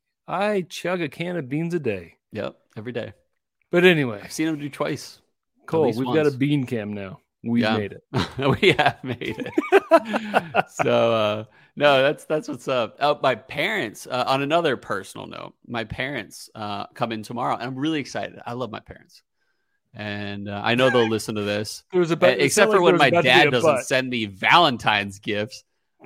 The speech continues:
Speaker 2: I bet he'll, like,
Speaker 1: Golly.
Speaker 2: show up tomorrow and have, like, a, a, a box of chocolates or something. I'll be like, "Sorry." And I'll be like, "Oh, forgive
Speaker 1: Life
Speaker 2: me."
Speaker 1: is like that.
Speaker 2: Yeah, life
Speaker 1: Yeah.
Speaker 2: is like that. <laughs>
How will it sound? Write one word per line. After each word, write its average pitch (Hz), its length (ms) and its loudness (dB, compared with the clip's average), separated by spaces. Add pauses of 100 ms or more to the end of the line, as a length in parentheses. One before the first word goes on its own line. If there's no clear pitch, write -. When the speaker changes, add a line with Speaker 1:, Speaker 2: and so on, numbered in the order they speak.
Speaker 2:
I 127 80 0
bet 180 180 4
he'll, 202 160 2
like, 131 160 2
Speaker 1:
Golly. 117 100 -6
Speaker 2:
show 120 180 4
up 117 120 4
tomorrow 104 320 -2
and 104 100 -6
have, 104 180 -2
like, 104 180 -4
a, 101 200 -4 (560)
a, 110 100 -14
a 110 60 -12
box 104 380 -2
of 98 80 -14
chocolates - 500 -8
or 110 60 -12
something. 110 320 -12
I'll 113 80 -10
be 107 80 -10
like, 110 300 -8
"Sorry." 104 720 -8
And 123 80 -16
I'll 123 60 -12
be 131 80 -12
like, 147 180 -16
"Oh, 185 180 -4
forgive 123 120 -10 (180)
Speaker 1:
Life 117 100 -6
Speaker 2:
me." 151 60 -2
Speaker 1:
is 143 100 -6
like 110 300 -8
that. 98 260 -12 (220)
Speaker 2:
Yeah, 113 240 -6
life 127 360 -8
Speaker 1:
Yeah. 113 60 -10
Speaker 2:
is 151 160 -14
like 120 280 -8
that. 110 280 -12 (640)
<laughs> - 640 -10